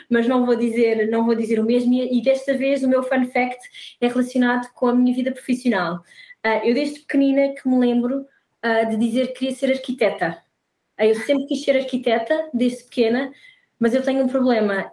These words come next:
Eu não, não tenho jeito nenhum para desenhar, não tenho jeito nenhum para geometria, nem nunca tive jeito para as aulas de E V T, nem de geometria descritiva, nem nada disso, mas eu sempre quis ser arquiteta.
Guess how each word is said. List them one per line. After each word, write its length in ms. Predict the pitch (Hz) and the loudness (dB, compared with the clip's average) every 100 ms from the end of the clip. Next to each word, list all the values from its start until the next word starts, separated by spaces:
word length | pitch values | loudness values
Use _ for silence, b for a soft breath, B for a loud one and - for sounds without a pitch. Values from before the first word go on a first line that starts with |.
| _ | _
Eu 240 | 240 233 | 2 4
não, 200 | 240 240 233 - - - - | 2 0 -2 -12 -20 -8 -2
não 200 | 240 233 | 0 0
tenho 720 | 240 240 240 226 220 214 214 - _ | 0 0 2 2 2 0 -4 -12 _
jeito 360 | 214 254 269 285 | -2 0 0 0
nenhum 400 | 262 233 220 - _ _ | 2 0 -2 -10 _ _
para 120 | 240 | -2
desenhar, 420 | 165 226 202 240 - B B B | 0 0 0 0 -4 B B B
não 180 | - 233 | -2 0
tenho 260 | 247 269 262 | 2 2 2
jeito 380 | 233 285 302 294 | 0 -2 -2 0
nenhum 360 | 277 277 254 | 2 2 0
para 180 | - 247 | 0 0
geometria, 720 | 233 233 247 226 226 240 277 | 0 2 0 0 -2 2 2
nem 140 | 269 262 | 2 0
nunca 200 | 269 269 | 0 -2
tive 220 | 269 247 233 | -4 -4 0
jeito 360 | 247 240 - - | 0 0 -4 -2
para 180 | 233 226 | 0 2
as 120 | 226 | 2
aulas 340 | 214 214 214 | 2 2 0
de 80 | 196 | -4
E 300 | 208 196 285 | -4 0 0
V 160 | 202 190 - | 0 -4 -4
T, 220 | 208 233 | 0 2
nem 340 | 220 208 202 202 | 2 2 -2 -2
de 80 | 190 | 0
geometria 340 | 214 214 220 | 0 0 -4
descritiva, 580 | 214 - 185 214 220 208 | -4 -6 -6 -2 -2 0
nem 120 | 208 | 0
nada 200 | 208 202 | 2 0
disso, 280 | 202 226 - B B B | -2 -4 -6 B B B
mas 160 | 233 247 | 0 2
eu 100 | 285 | 0
sempre 380 | 285 277 277 - | 0 -2 -2 -4
quis 320 | - 269 - | -4 -4 -2
ser 140 | 262 | -2
arquiteta. 720 | 254 254 247 226 - - 196 | -2 -2 -2 0 0 -4 -6